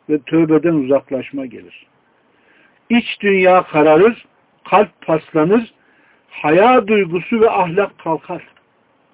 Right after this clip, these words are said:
İbadet bile yapsa insanların içindekiyle dışındaki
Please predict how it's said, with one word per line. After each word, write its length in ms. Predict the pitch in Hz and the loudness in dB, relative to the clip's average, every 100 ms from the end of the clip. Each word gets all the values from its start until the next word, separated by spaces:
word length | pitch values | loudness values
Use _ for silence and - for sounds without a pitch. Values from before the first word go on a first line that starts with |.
| _ _ _ _ _ _ _ - | _ _ _ _ _ _ _ -8
İbadet 640 | 196 226 226 240 302 - | 0 2 4 4 0 -2
bile 200 | 214 190 | 0 4
yapsa 600 | 165 156 - 220 247 226 _ _ _ _ - | 4 2 0 0 0 -2 _ _ _ _ -8
insanların 800 | 190 202 - 226 226 233 240 240 | -6 -4 0 0 2 2 2 0
içindekiyle 1120 | 220 220 220 214 226 165 254 226 175 139 131 | -2 -4 -2 2 2 2 -2 2 2 2 -2
dışındaki 960 | 190 - 202 196 196 190 - 247 240 | -2 -2 -2 2 2 2 0 -2 -2